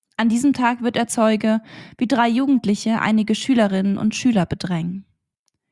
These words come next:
Sie fordern Geld von ihnen, drohen ihnen mit Schlägen.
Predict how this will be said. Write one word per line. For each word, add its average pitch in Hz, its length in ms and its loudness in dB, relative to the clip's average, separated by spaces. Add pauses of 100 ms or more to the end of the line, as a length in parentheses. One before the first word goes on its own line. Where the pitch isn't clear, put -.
(640)
Sie - 140 -6
fordern 247 300 2
Geld 220 260 2
von 175 200 -2
ihnen, 196 440 -6 (100)
drohen 214 320 2
ihnen 202 240 0
mit 196 140 -2
Schlägen. 214 580 0